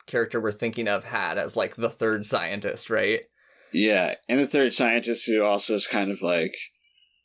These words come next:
Speaker 2: uh, doesn't care if, uh, the Frankenstein dies or whatever.
Speaker 1: Yeah, and, like,
Speaker 2: Um,
Speaker 1: constantly being overshadowed by the American.
Speaker 2: Mm-hmm.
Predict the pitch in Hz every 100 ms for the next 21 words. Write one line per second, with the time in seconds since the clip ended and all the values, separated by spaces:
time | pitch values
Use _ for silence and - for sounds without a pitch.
0 | _ _ _ _ _ _ _ _ _ _
1 | 92 92 110 92 85 80 - _ _ -
2 | - 104 95 92 - 107 87 90 95 92
3 | 87 87 95 87 87 85 - 101 85 92
4 | 104 87 87 85 87 85 90 92 101 92
5 | 92 92 92 92 - 135 131 107 101 113
6 | 107 - - 90 113 113 - 113 107 104
7 | 104 101 98 104 - 98 107 104 104 107
8 | 107 101 98 107 107 117 117 113 - _
9 | _ _ _ _ - 104 113 101 85